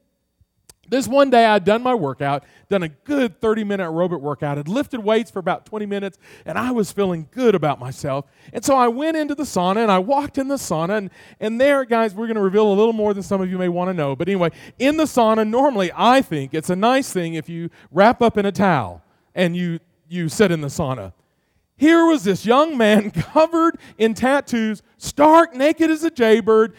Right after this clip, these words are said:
sitting right when you came in the door, you know, and you wanna go, "Excuse me, excuse me." I couldn't get up behind him. I couldn't get around him. There he was. And, you know, I don't talk to people in the sauna, so I just kept my towel tied and just, <sighs> and made my way around him.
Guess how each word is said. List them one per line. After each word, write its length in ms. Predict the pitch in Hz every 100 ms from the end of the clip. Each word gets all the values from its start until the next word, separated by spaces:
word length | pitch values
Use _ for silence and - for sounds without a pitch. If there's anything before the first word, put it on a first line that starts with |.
| _
sitting 420 | - 320 320 277
right 260 | 240 311 294
when 140 | 294
you 80 | 262
came 260 | 247 277 262
in 60 |
the 80 | 240
door, 420 | 254 294 220 151
you 120 | 196 233
know, 100 | 226
and 80 |
you 80 | 233
wanna 140 | 247 233
go, 240 | 226 208 - _ _
"Excuse 420 | - 339 349 294
me, 280 | 302 302 302
excuse 500 | - - 330 349 294
me." 380 | 254 185 120 - _ _ _ _ -
I 120 | 226
couldn't 260 | 320 311
get 140 | 285 247
up 160 | 262
behind 420 | - 165 247 320 330
him. 140 | 311
I 100 | 190
couldn't 240 | 262 294
get 140 | 294 277
around 300 | 254 269 285
him. 100 | 247
There 240 | 302 359
he 80 | 370
was. 560 | 494 508 494 240 117 - _ _ _ _ _ _ _ _ _ _
And, 140 | 196 233
you 80 |
know, 100 | 254
I 100 | 240
don't 240 | 233 233 233
talk 240 | 294 285
to 60 | 202
people 300 | 175 151 135
in 80 | 131
the 80 | 123
sauna, 320 | 160 165 233
so 160 | 214
I 220 | 185 202 247
just 280 | 247 - - _
kept 200 | - 233
my 160 | 240 240
towel 300 | 233 233 233
tied 340 | 226 233 247
and 120 | 190 147
just, 180 | 120 _ _ _ _
<sighs> 720 | - 233 170 - - _ _ -
and 160 | 156
made 220 | 175 220
my 120 | 220 208
way 260 | 202 196
around 360 | 196 180 165 147
him. 160 | 117